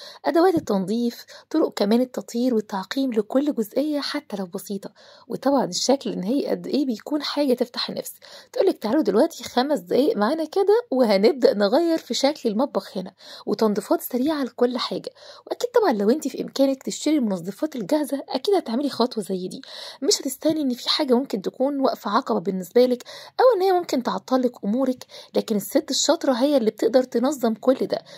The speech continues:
حتى حوامل البوتاجاز طبعا كده بالفرشة اللي قدامنا دي، وطبعا فرش التنظيف دي بقت دلوقتي موجودة في أي ماركت أو هايبر تقدري توفريها لنفسك. شوية الملمع بتوع الاستانلس اللي انت كمان تقدري طبعا تلاقيهم دلوقتي متوفرين في أماكن كتيرة.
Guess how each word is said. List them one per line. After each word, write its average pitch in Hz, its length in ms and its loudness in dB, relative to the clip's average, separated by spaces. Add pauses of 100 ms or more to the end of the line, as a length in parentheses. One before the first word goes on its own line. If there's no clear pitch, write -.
(100)
حتى - 260 -2
حوامل 277 300 6
البوتاجاز 214 540 2
طبعا 247 320 2
كده 254 300 2
بالفرشة 220 500 0
اللي 220 120 0
قدامنا 233 440 0
دي، 226 220 -2 (260)
وطبعا 370 280 2
فرش 311 260 0
التنظيف 220 440 -2
دي 247 140 -2
بقت 208 240 0
دلوقتي 220 360 2
موجودة 220 400 2
في - 160 -4
أي 269 180 2
ماركت 240 440 0
أو - 160 2
هايبر 247 360 2
تقدري 247 360 0
توفريها 220 520 -6
لنفسك. 190 420 -6 (360)
شوية 403 260 4 (120)
الملمع 262 360 4
بتوع 247 300 0
الاستانلس 262 580 0 (100)
اللي 254 140 2
انت 302 220 -4
كمان 233 260 2
تقدري 254 320 0
طبعا 269 340 0
تلاقيهم 262 440 -2
دلوقتي 226 340 0
متوفرين 220 540 -2
في - 160 -4
أماكن 226 320 -4
كتيرة. 208 400 -6